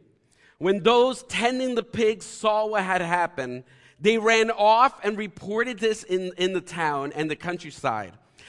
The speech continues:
And the people went out to see what had happened. When they came to Jesus, they found the man from whom the demons had come out,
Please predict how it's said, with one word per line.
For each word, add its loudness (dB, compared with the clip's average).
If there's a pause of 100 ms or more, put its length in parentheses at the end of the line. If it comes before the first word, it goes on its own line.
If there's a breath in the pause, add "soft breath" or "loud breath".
(140)
And 4
the 6
people 2
went 2
out 4
to -8
see -6
what 0
had 0
happened. -2 (680 soft breath)
When 4
they 6
came -6
to -4
Jesus, -4 (280 loud breath)
they 4
found 2
the 2
man -2 (180)
from 2
whom -2
the -2
demons -6
had -6
come 2
out, 2